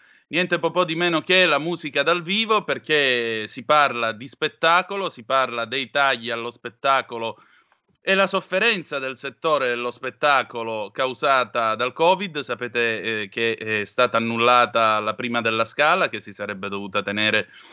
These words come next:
il sette dicembre prossimo, e naturalmente non ci sarà questo importante appuntamento per la cultura italiana. Il Duomo di Milano, dove io sono stato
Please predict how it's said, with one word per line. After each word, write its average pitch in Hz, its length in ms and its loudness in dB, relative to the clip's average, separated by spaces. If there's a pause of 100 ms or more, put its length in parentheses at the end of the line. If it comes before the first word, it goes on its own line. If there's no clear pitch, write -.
(460)
il 135 160 -4
sette 151 300 2
dicembre 151 420 2
prossimo, 226 840 2
e 127 300 -4
naturalmente 123 880 -2
non 156 260 2
ci 143 160 -8
sarà 131 300 2
questo 113 260 -10
importante 120 540 -4
appuntamento 117 800 -4
per 110 120 -4
la 110 120 0
cultura 117 360 -6
italiana. 170 600 0
Il 165 240 -8
Duomo 160 400 0
di 135 100 -8
Milano, 131 460 0
dove 107 240 -8
io 123 200 -4
sono 110 220 -10
stato 113 600 -2